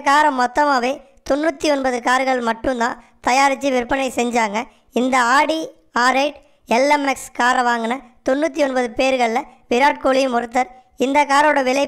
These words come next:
பார்த்தோம் அப்படின்னா மூணு கோடி ரூபாய். நூறு கிலோமீட்டர் ஸ்பீடை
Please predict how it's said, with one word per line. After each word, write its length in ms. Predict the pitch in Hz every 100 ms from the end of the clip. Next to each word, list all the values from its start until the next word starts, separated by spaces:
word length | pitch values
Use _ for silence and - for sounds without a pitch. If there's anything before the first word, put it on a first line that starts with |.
| 285
பார்த்தோம் 280 | 247 247 247
அப்படின்னா 260 | 226 226 277 - _ _ 254
மூணு 200 | 277 311 277
கோடி 200 | 254 233 233
ரூபாய். 260 | 220 254 - _ _ _ _ _ -
நூறு 220 | 277 330 294 285
கிலோமீட்டர் 520 | 311 339 320 269 233
ஸ்பீடை 320 | - 277 262